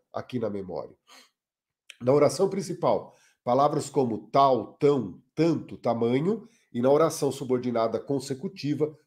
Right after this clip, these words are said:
o que, abrindo a oração.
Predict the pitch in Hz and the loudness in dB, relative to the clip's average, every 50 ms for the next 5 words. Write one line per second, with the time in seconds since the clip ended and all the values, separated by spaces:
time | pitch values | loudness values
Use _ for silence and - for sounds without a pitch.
0 | _ - 180 156 - - 170 165 165 175 180 - - - _ _ _ _ _ - | _ -6 -6 -6 -4 0 2 4 4 4 2 -2 -8 -18 _ _ _ _ _ -2
1 | 151 151 110 127 123 120 120 127 123 120 127 127 127 - _ _ _ _ - 113 | -2 -2 -2 -2 -2 -2 -2 -2 -4 -4 -6 -6 -8 -14 _ _ _ _ -2 0
2 | 113 113 110 104 110 107 - - 95 85 85 - | 2 2 2 0 -2 -4 -6 -8 -10 -10 -10 -12